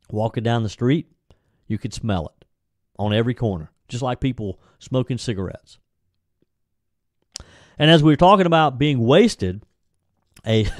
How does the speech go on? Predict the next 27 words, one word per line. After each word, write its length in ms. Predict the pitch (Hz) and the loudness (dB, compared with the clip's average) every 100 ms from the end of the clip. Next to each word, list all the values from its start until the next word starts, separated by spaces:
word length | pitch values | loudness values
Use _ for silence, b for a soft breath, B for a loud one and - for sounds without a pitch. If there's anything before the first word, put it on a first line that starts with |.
| 131 | -12
<laughs> 220 | - _ | -14 _
a 100 | 113 | -4
Belgian 580 | 117 98 147 226 170 117 | 0 6 8 6 2 -2
man 460 | 104 101 104 113 110 _ _ _ _ - | 0 0 0 -2 -6 _ _ _ _ -2
charged 340 | 135 143 135 | 4 4 4
with 120 | 117 | 0
drunk 260 | 107 143 120 | 0 0 0
driving 400 | 120 151 156 120 | 2 2 2 -2
has 160 | 110 | -4
had 240 | 127 127 107 | -2 -2 -4
the 80 | 104 | -6
charges 460 | 139 143 131 110 | -2 -2 -2 -6
dismissed 640 | 98 127 - 113 151 156 - | -4 -4 -4 -4 -2 -2 -6
after 340 | 127 135 127 | -6 -4 -2
he 140 | 113 110 | -2 -2
proved 640 | - 165 202 147 123 117 b b | -2 0 4 2 0 -4 b b
that 160 | - 131 | -4 0
he 100 | 131 | 2
has 220 | 131 120 - | 2 0 -2
auto 400 | 127 175 180 170 | 0 2 2 0
brewery 560 | 113 117 165 208 123 101 | 0 0 2 2 0 -2
syndrome. 580 | - 98 87 92 85 | -4 -6 -4 -8 -6
You 100 | 90 | -4
ever 120 | 135 143 | -2 0
heard 200 | 165 147 | 0 0
of 60 | |
this? 320 | 160 202 - | -2 -2 -8